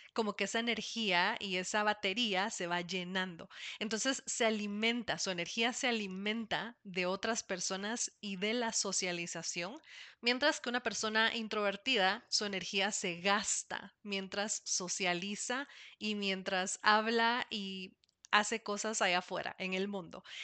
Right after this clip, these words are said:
Y necesita ir ese tiempo, tener ese tiempo de soledad para poder recargar su batería nuevamente, haciendo cosas que le gustan, como leer, pasar tiempo a solas, etcétera. Entonces, creo,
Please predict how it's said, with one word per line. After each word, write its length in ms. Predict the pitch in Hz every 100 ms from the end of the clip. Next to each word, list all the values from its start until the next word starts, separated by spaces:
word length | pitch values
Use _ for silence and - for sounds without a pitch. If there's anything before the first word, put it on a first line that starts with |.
| - -
Y 80 |
necesita 880 | 294 277 - 240 - 330 - 294 294
ir 360 | - 220 226 269
ese 280 | - 214 226
tiempo, 600 | 214 208 208 196 226 240
tener 240 | - 180 185
ese 160 | 233
tiempo 360 | 226 220 220 226
de 60 |
soledad 600 | 226 220 208 196 226 208 202
para 220 | 196 190
poder 260 | 175 180 190
recargar 920 | 220 214 - 196 175 175 220 247 262
su 160 | -
batería 460 | 214 196 175 180 180
nuevamente, 720 | 175 175 170 170 165 196 285 - - -
haciendo 400 | - - 330 339
cosas 260 | 330 302 302
que 140 | -
le 100 | 302
gustan, 500 | 247 240 - 240 233
como 240 | 226 214 202
leer, 720 | 196 190 190 190 190 196 190 -
pasar 320 | 196 180 180
tiempo 340 | - 202 196
a 60 | 208
solas, 720 | - 208 190 185 180 185 -
etcétera. 580 | - 170 180 160 - - - - - -
Entonces, 540 | 220 226 226 285 269 - _ _ _ _
creo, 380 | - 240 269 -